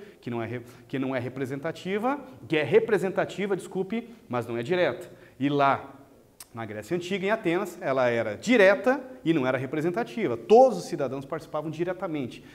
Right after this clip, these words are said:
No entanto, a palavra cidadão para eles era bem complicado. Não englobavam a todos os atenienses, como vocês viram. Já em nós, na nossa democracia atual no Brasil, ter o, a ideia da democracia está relacionada ao sufrágio universal.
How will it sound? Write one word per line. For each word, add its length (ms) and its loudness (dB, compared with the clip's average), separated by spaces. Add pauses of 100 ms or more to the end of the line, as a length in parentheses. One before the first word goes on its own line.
No 100 2
entanto, 440 2 (260)
a 60 -8
palavra 280 -2
cidadão 400 -2
para 180 -4
eles 220 -2
era 160 -6
bem 140 -10
complicado. 600 -4 (460)
Não 220 -6
englobavam 920 -2
a 60 -4
todos 800 0
os 160 -8
atenienses, 720 -8 (320)
como 140 -4
vocês 320 -10
viram. 200 -10 (300)
Já 480 4
em 80 -4
nós, 460 -2
na 120 -8
nossa 200 -6
democracia 420 -8
atual 380 2
no 80 -2
Brasil, 500 -4 (340)
ter 440 6
o, 180 -6 (260)
a 80 -8
ideia 800 4
da 160 -14
democracia 520 -6
está 180 -8
relacionada 400 -4
ao 80 -4
sufrágio 840 -4
universal. 760 -4